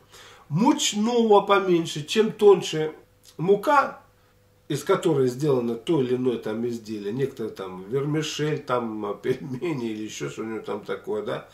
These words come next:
вот, тем хуже. Значит, сахар, мука, мучное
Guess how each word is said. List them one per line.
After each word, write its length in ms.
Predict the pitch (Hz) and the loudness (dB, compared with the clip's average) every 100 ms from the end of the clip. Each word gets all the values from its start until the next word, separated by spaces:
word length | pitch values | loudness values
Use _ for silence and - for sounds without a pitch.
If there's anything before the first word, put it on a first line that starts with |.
| - - - | -20 -20 -8
вот, 340 | 139 123 - - - | -4 -4 -6 -14 -12
тем 280 | - 165 - | 2 4 4
хуже. 640 | - - - 220 - - - _ _ - - 180 | 2 -2 2 4 4 0 -14 _ _ -20 -10 -6
Значит, 260 | 160 190 - | -2 -2 4
сахар, 540 | 269 269 240 226 - - _ _ _ _ 143 | 6 6 4 0 -2 -12 _ _ _ _ -2
мука, 840 | 165 180 - 254 262 247 247 - _ - | 2 2 4 8 8 6 2 -12 _ -8
мучное 840 | 135 - 214 233 240 233 214 - | -6 -4 -2 6 10 10 8 2